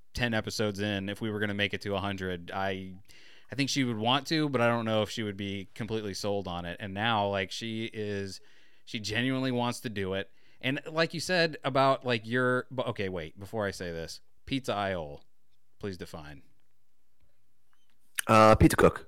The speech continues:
Speaker 2: like pizza chef.
Speaker 1: Okay. <laughs>
Speaker 2: Like, I, I, I'm an assassin. I am, I'm a specialist. I'm like a sushi guy. Like, you know, jir-, like, you make j-, sushi.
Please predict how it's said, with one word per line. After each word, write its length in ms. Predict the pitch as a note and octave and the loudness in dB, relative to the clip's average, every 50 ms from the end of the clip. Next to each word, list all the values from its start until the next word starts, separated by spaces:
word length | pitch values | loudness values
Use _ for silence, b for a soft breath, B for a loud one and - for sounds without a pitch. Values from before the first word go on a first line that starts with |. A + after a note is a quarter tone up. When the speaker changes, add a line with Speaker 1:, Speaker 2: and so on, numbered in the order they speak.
| - - | 0 2
Speaker 2:
like 120 | F#2 F2 | 2 6
pizza 180 | - C3 - - | 6 4 6 6
chef. 280 | - F2+ D#2 - - - - | 8 8 8 6 4 -2 -4
Speaker 1:
Okay. 300 | A#2+ A2+ - G2 E2+ - - - - | -4 -2 0 -2 -4 -4 -8 -10 -6
<laughs> 160 | - - - | -4 0 8
Speaker 2:
Like, 160 | G#2 A#2 - | 10 10 12
I, 180 | A#2+ A#2+ B2+ A#2+ - | 12 12 12 12 12
I, 200 | A#2+ B2 B2+ - - | 12 12 12 12 12
I'm 140 | B2 B2 B2+ | 12 12 12
an 40 | B2+ | 12
assassin. 640 | A2+ - - A2+ G#2 F#2 - F#2+ E2+ E2 D#2+ F#2 - - - - - | 12 12 12 12 12 12 10 8 8 6 6 0 -4 -10 -8 2 6
I 180 | F2+ F#2 G2+ | 8 10 10
am, 140 | G2+ G2 G2 - | 10 8 8 8
I'm 140 | F#2+ G2 F#2+ | 8 8 8
a 60 | - | 8
specialist. 640 | - - G2 F2+ - - D#2+ D#2+ D#2+ D#2+ - - - - | 8 10 8 8 10 8 8 8 8 6 2 -2 0 6
I'm 140 | G2 G2+ A2 | 6 10 12
like 180 | A#2+ A#2+ A#2+ - | 12 12 12 10
a 40 | G#2+ | 8
sushi 420 | - - C#3 - - F#2+ F#2 - - - | 10 10 10 10 10 8 4 4 2 2
guy. 300 | - - - G1+ - - b b b b b b | 4 4 4 4 2 -2 b b b b b b
Like, 200 | A2+ G2+ F2+ F2 - - | 6 6 6 6 2 4
you 140 | A2 A2 | 8 10
know, 140 | G#2 F#2+ F2+ F2+ | 10 10 10 10
jir-, 320 | F2 D2+ F#2 F#2+ G2 - | 8 8 10 10 10 10
like, 280 | G#2+ G2 F#2 F#2+ F2 F2+ | 10 8 8 8 8 8
you 60 | G#2 | 8
make 240 | G2+ G2 G2+ - - A2 | 10 10 8 6 2 -4
j-, 160 | G2+ G2 D#2 | -4 -2 0
sushi. 480 | F2 - A#2+ A2 - - C3+ C3+ C#3 | 4 8 10 10 12 12 10 10 8